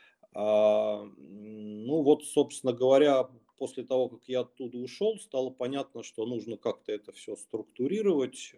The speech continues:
а, и тут на самом деле жизнь как-то сразу наладилась. Вот. Ну, плюс, на самом деле, а, какой-то наработался опыт,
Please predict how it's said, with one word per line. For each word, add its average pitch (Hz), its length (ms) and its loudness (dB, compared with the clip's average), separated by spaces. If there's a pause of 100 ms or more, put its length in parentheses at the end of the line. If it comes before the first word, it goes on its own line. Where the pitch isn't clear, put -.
а, 107 880 -6
и 139 400 2
тут 156 300 -2 (100)
на 117 200 -6
самом 131 320 0
деле 117 320 2
жизнь 123 320 -6
как-то - 340 -6
сразу 117 400 2
наладилась. 92 640 0 (380)
Вот. 127 280 8
Ну, 190 140 12
плюс, 196 320 4
на 147 100 0
самом 160 280 4
деле, 156 300 6 (560)
а, 127 360 2
какой-то 147 420 -6
наработался 143 800 -2
опыт, 165 440 2